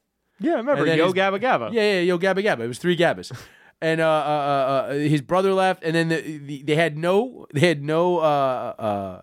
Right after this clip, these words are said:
Speaker 2: secretaries, and then Parliament was like, "All right, uh,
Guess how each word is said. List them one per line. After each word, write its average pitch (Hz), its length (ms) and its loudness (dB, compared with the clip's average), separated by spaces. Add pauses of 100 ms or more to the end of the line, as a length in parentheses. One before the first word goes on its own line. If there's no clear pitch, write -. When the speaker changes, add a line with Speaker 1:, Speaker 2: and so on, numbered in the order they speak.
(160)
Speaker 2:
secretaries, 175 680 2 (440)
and 139 120 0
then 143 140 2
Parliament 170 420 0
was 151 160 -2
like, 151 260 2
"All 226 120 2
right, 277 280 0
uh, 233 580 2